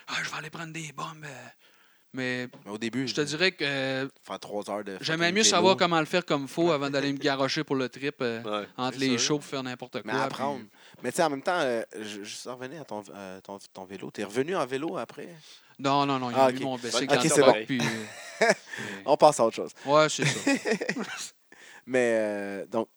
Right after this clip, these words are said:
Speaker 2: après ça, session, vous êtes descendu à combien ? Que ça,
Speaker 1: Euh,
Speaker 2: ça, comme ça a failli
Speaker 1: ben,
Speaker 2: partir, là,
Speaker 1: si
Speaker 2: ça
Speaker 1: je
Speaker 2: fait
Speaker 1: me trompe pas, j'étais encore tout seul, sauf que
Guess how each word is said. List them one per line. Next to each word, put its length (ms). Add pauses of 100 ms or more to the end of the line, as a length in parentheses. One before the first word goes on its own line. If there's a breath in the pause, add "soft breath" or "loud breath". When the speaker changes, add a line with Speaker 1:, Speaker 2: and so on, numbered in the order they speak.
Speaker 2:
après 220
ça, 280
session, 480
vous 100
êtes 100
descendu 440
à 80
combien ? 500 (720 soft breath)
Que 100
ça, 100
Speaker 1:
Euh, 220
Speaker 2:
ça, 60
comme 220
ça 120
a 40
failli 220
Speaker 1:
ben, 100
Speaker 2:
partir, 440
là, 160
Speaker 1:
si 60
Speaker 2:
ça 100
Speaker 1:
je 60
Speaker 2:
fait 60
Speaker 1:
me 100
trompe 280
pas, 120
j'étais 160
encore 320
tout 80
seul, 340
sauf 260
que 240